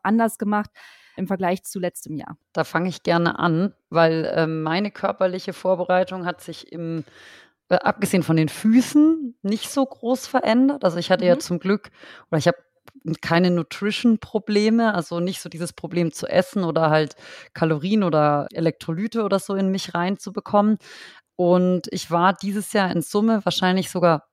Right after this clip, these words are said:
Speaker 2: unfitter als letztes Jahr, weil ich dieses Ausdauertraining oder wirklich auch intensivere Training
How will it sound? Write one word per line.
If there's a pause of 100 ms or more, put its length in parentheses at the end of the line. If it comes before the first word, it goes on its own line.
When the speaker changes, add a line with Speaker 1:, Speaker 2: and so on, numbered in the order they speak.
(140)
Speaker 2:
unfitter
als
letztes
Jahr,
weil
ich
dieses (680)
Ausdauertraining
oder
wirklich
auch
intensivere
Training